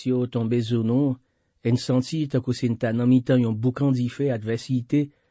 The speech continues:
trajedi ak soufrans, bon atitid lafwa, se ta di tèt nou ke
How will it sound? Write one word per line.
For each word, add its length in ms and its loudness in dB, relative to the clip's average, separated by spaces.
trajedi 680 0
ak 140 -4
soufrans, 640 -4
bon 460 2
atitid 560 -2
lafwa, 840 0
se 160 -6
ta 120 0
di 200 0
tèt 260 0
nou 200 4
ke 320 2